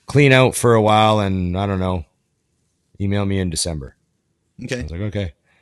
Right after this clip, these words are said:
Speaker 1: So I just, like, that was it. And then in December, I just emailed him. I said, "Hey, what's up? You know, Nationals is September of, or whatever,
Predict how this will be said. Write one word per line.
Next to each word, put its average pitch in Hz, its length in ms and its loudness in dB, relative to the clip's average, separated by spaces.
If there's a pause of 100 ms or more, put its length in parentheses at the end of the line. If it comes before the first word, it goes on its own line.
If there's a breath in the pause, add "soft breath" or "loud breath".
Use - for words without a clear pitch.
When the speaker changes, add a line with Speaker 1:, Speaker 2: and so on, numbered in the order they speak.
(560)
Speaker 1:
So - 180 -8
I 90 100 -4
just, 85 200 -6
like, 82 260 -6 (380)
that 78 80 -10
was 78 160 -6
it. 98 240 -4 (200)
And 80 120 -8
then 78 240 -6
in 85 140 -4
December, 92 380 -4
I 90 80 -2
just 90 180 -6
emailed 90 360 -2
him. 98 260 -4 (120)
I 80 40 -12
said, 87 200 -6
"Hey, 117 240 4
what's 107 240 -2
up? 110 460 0
You 90 80 -6
know, 95 200 -2
Nationals 95 600 -2
is 87 300 -2 (280)
September 104 720 0 (680)
of, 98 140 -2 (120)
or 101 120 -2
whatever, 104 540 0